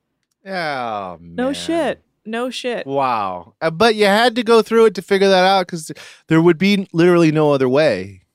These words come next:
Speaker 2: Yeah,
Speaker 1: to
Speaker 2: it's
Speaker 1: find
Speaker 2: just
Speaker 1: that out, you
Speaker 2: common
Speaker 1: know? I mean,
Speaker 2: sense.
Speaker 1: yeah, it's, jeez. Poor
Speaker 2: Yeah.
Speaker 1: guys.
Speaker 2: So Bugs and Bobby figured out that the texting between Hannah and Jason, the guest, started the night of the white party.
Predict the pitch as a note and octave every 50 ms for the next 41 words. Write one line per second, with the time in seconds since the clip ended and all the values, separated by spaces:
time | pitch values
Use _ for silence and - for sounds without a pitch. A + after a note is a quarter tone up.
0 | _ _ _ _ _ _ _ _ _ A3 G#3+ A3 A3 A3 G#3+ G3 F#3+ G3+ G#3 G3+
1 | C#3 C3+ B2+ A#2 A2 B2 D3+ - G#3+ G#3+ A3 A3 A3+ A3 G#3+ A3 A#3+ A#3+ A3 G#3
2 | G#3+ A3 A3 G#3 F#3 E3+ D#3+ F#3+ - - - - - - _ _ _ _ _ G2
3 | G#2 A#2 B2+ A#2+ G#2+ G2+ F#2+ F#2+ G2 F#2 - - - - - A#2 B2 A2+ F#2+ F2+
4 | F2 - - - - _ _ _ _ _ _ _ _ _ _ _ _ _ _ _
5 | A#2 C3 A#2+ A2 - G2+ A2+ A#2+ G2 F2 F2 E2+ - - - - - - B3+ B3+
6 | B3 A#3 - - _ _ _ _ _ _ _ _ _ _ - B3 C4+ C#4+ D4 E4
7 | E4+ D#4 D4 C#4+ C#4+ C#4 C#4+ C#4+ - - C#4+ B3+ C#4 C4 C4 B3+ B3+ - C4+ A#3+
8 | - - A#3 A3+ A3 - - - C4+ D4 - - - C#4+ C4 A#3+ B3+ - - B3
9 | A#3 A#3+ A3+ A#3+ A3+ A3+ A3+ A3+ G#3+ G#3 A3 - G#3+ G#3+ A3 A3 - G#3 G3 G3
10 | - A3+ G#3+ G#3 A3 - - A#3 G#3 G#3+ G#3+ G#3 G#3+ G3+ G3 G3 G#3+ A#3+ C#4+ -
11 | - A#3+ - A#3 G#3+ F#3 F#3+ G#3 B3 C#4 - _ - G3 F#3 F3 F3 - - -